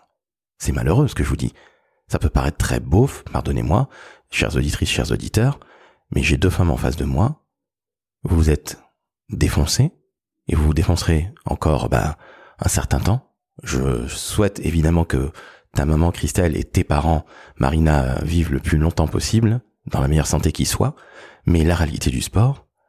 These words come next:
c'est que la plupart des hommes, ils ont pas envie de s'emmerder avec ça.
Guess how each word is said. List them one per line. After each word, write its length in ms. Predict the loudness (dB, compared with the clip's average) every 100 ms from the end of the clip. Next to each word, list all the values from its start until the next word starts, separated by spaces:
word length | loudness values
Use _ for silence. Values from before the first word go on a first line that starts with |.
| _ -4
c'est 140 | -2
que 80 | -2
la 100 | -2
plupart 320 | -2 0 0
des 220 | 0 0
hommes, 260 | 2 2 -2 _ _ _ _
ils 160 | -6 -6
ont 40 |
pas 140 | 0 0
envie 220 | 0 -4
de 40 |
s'emmerder 380 | -2 -4 -4 -2
avec 240 | -2 -4 -8
ça. 300 | -8 -10